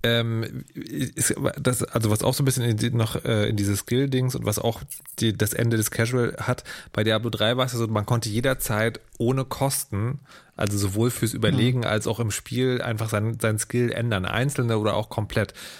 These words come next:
Speaker 1: Das ist ja komplett abgeschafft worden. Also die, die Spieleökonomie oder Spielbalance erlaubt es, dass sozusagen trotzdem eigentlich fast jederzeit zu machen, aber es ist halt total aufwendig und auch total undurchsichtig,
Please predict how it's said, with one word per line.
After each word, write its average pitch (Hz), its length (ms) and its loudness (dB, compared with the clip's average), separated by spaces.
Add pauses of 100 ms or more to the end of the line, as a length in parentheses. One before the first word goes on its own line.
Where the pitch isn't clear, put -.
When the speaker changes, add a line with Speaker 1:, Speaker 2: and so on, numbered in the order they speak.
(120)
Speaker 1:
Das 107 140 0
ist 156 100 0
ja 156 80 2
komplett 135 460 -2
abgeschafft 135 500 -2
worden. 90 220 0
Also 92 180 -2 (520)
die, 107 520 0 (220)
die 104 260 2
Spieleökonomie 131 1080 0
oder 117 100 2
Spielbalance 117 480 0
erlaubt 110 380 0
es, 131 80 -4
dass 110 200 0
sozusagen 107 360 0
trotzdem 123 420 -2
eigentlich 107 300 -2
fast 110 260 0
jederzeit 107 480 0
zu - 120 -4
machen, 113 360 -4 (480)
aber 107 180 -2
es 117 80 2
ist 131 120 0
halt 120 160 2
total 117 400 0
aufwendig 170 720 0
und 127 120 -2
auch 113 140 0
total 131 400 0
undurchsichtig, 151 1200 -2